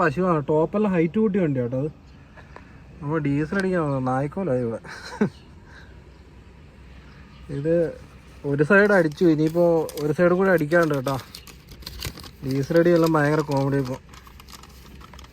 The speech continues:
ഇതുണ്ടോ, ഇപ്പൊ ഒരു സ്ഥലത്ത് മാത്രം അടിച്ചിപ്പോ. അല്ല, തല കുത്തിപ്പോ അല്ലേ. ഇപ്പൊ ഒരു സൈഡ് അടിച്ചു, ഇനിയിപ്പോ ഒരു സൈഡ് അടിക്കാൻ വേണ്ടി പോണം അത്രേ. കുഞ്ഞു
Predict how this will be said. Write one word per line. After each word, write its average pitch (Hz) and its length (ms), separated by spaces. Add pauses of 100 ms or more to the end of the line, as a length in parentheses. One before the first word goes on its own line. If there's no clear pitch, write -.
(840)
ഇതുണ്ടോ, 127 360
ഇപ്പൊ 139 220
ഒരു 139 140
സ്ഥലത്ത് 160 280
മാത്രം 156 320
അടിച്ചിപ്പോ. 120 380 (920)
അല്ല, 120 200 (100)
തല 117 180
കുത്തിപ്പോ 135 360
അല്ലേ. 117 140 (1900)
ഇപ്പൊ 139 180
ഒരു 147 140
സൈഡ് 180 220
അടിച്ചു, 147 280
ഇനിയിപ്പോ 151 300 (220)
ഒരു 143 140
സൈഡ് 170 200
അടിക്കാൻ 143 260
വേണ്ടി 156 200
പോണം 131 240
അത്രേ. 123 140 (340)
കുഞ്ഞു 202 340